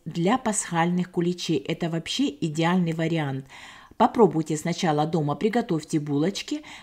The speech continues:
добавьте на полкилограмма муки, пол чайной ложечки этой ароматной смеси.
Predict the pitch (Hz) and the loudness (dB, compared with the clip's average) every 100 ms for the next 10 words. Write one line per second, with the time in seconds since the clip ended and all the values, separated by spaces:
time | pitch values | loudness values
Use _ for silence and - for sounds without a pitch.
0 | - 247 202 170 - 185 214 262 180 156 | 2 4 6 4 4 2 2 4 2 2
1 | 165 170 175 160 156 170 208 - 349 349 | -2 0 2 2 2 0 0 2 2 2
2 | - _ - 185 233 285 202 180 170 160 | -20 _ 0 4 4 4 2 4 4 2
3 | 175 269 262 - 185 - - 247 220 - | 0 0 -4 -4 -6 -2 0 0 0 -2
4 | 156 147 147 185 185 165 - 156 139 - | -2 0 0 -2 -2 -4 -4 -2 -2 -4
5 | 123 | -10